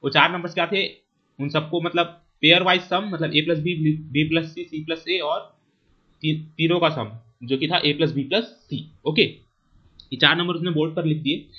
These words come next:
हमको अब इन चार number को लेकर guess करना है वो तीन number A, B और C कौन से होंगे। हम्म, और उन numbers को प्रिंट करना है। हो गया, यही था क्वेश्चन। तो बहुत ही simple सा क्वेश्चन है, सिंपल सा इक्वेशन लगेगा, जैसे कि जो A plus B plus C है उसमें से मैंने जब B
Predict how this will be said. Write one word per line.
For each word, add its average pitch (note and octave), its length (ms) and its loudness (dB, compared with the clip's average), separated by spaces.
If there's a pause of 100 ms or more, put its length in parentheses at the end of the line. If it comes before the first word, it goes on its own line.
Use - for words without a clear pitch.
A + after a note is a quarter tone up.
(300)
हमको D#3 200 4
अब G#3 260 0
इन F3 120 0
चार F3+ 200 6
number F#3+ 260 -4
को F#3+ 60 -2
लेकर F3+ 260 -2
guess E3+ 220 0
करना F3 240 -6
है F3+ 80 -6
वो F3+ 120 -8
तीन G3 240 -10
number F3+ 360 -6
A, D#3 40 -8
B E3 120 -2
और D#3 140 -4
C G3 140 -14
कौन B2 180 -6
से G#2+ 120 -18
होंगे। - 720 -14
हम्म, G3+ 200 -4 (680)
और B2+ 420 0 (320)
उन D3+ 100 0
numbers A#2 240 -2
को A#2+ 100 -8
प्रिंट F3 200 -2
करना D#3+ 220 -4
है। D#3 260 -8
हो F#3 100 -6
गया, E3+ 140 -4 (280)
यही D#3+ 160 2
था F#3+ 40 -2
क्वेश्चन। F#3+ 320 -6
तो B2+ 1300 -10 (120)
बहुत F#3+ 180 4
ही G#3+ 40 0
simple G#3+ 260 0
सा A3 80 4
क्वेश्चन G#3 320 -2
है, G#3+ 120 -10 (340)
सिंपल E3+ 400 -2
सा G3+ 80 0
इक्वेशन F#3 300 -2
लगेगा, F3+ 260 -2
जैसे D#3+ 200 -4
कि E3 200 -2 (400)
जो C#3 180 2 (120)
A D#3+ 120 6
plus E3 160 0
B E3+ 140 0
plus E3+ 200 -4
C F3+ 140 -4
है G#3 100 0 (460)
उसमें D#3 220 -4
से D#3 80 0
मैंने D#3+ 220 0
जब D#3+ 260 -2
B D3+ 80 0